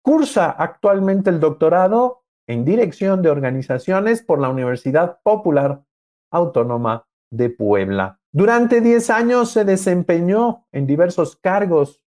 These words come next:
en la administración pública, en la Secretaría de Relaciones Exteriores de México, tanto en la Ciudad de México como en su oficina en Nueva York,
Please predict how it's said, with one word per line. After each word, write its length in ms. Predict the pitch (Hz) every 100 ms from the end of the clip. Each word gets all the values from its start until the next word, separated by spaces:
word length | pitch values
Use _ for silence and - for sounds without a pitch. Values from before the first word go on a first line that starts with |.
| -
en 280 | 147 151 147
la 140 | 135
administración 1040 | - 151 147 151 147 - 139 - 196 180 -
pública, 680 | 214 208 165 135 107 101 _ _ _ _ _ 165
en 180 | 214
la 120 | 240 214
Secretaría 680 | 202 196 190 180 196 202
de 100 | 190
Relaciones 600 | 180 170 160 175 190 190
Exteriores 540 | 175 - 160 180 190 170
de 100 | 160
México, 580 | 185 214 220 220 170 -
tanto 460 | 196 220 202 208
en 80 | 180
la 80 | 156
Ciudad 240 | 170 175
de 100 | 180
México 800 | 170 190 208 180 196 196 185 _ _ _ _
como 340 | 220 254 247 208
en 100 | 180
su 140 | 180
oficina 680 | 160 156 - 196 196 180 -
en 320 | 160 170 180 -
Nueva 420 | 147 147 139 127
York, 400 | 135 185 185 -